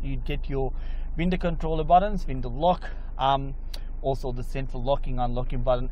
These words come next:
and your mirror adjuster button, all right there. This car also has got a, a multifunctional steering wheel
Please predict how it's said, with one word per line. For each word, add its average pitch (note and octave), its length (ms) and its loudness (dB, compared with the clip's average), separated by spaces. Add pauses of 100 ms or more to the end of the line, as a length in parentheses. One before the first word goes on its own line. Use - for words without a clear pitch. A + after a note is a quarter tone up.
and A#2+ 220 -4 (100)
your A#2+ 240 -4
mirror A#2 260 -2
adjuster A2+ 560 -2 (1300)
button, F#3+ 340 2 (2000)
all A#2+ 140 0
right A2 240 0
there. A3+ 200 0 (4000)
This D#3 100 -2
car F#3 160 2
also G3 420 4
has D#3 300 6
got D3 260 0 (960)
a, C3+ 340 2
a C3+ 40 0
multifunctional C#3 1040 0 (200)
steering B2 480 -2
wheel F3 280 2